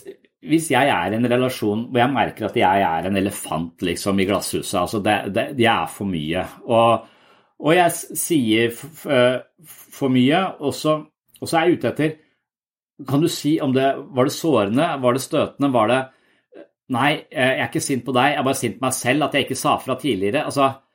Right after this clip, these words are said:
å ja. Så, så du er, du er ikke sint på, du, du er ikke fornærmet over det jeg sa,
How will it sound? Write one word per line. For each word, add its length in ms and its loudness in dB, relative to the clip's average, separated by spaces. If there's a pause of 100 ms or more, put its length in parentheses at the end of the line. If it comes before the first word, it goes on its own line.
(600)
å 100 4
ja. 120 4 (1300)
Så, 240 -2
så 80 -4
du 140 2
er, 180 -8
du 80 2
er 80 2
ikke 160 -2
sint 360 -2
på, 120 2 (320)
du, 60 -2 (100)
du 80 -2
er 60 4
ikke 240 -2
fornærmet 340 0
over 120 2
det 100 4
jeg 80 -6
sa, 200 2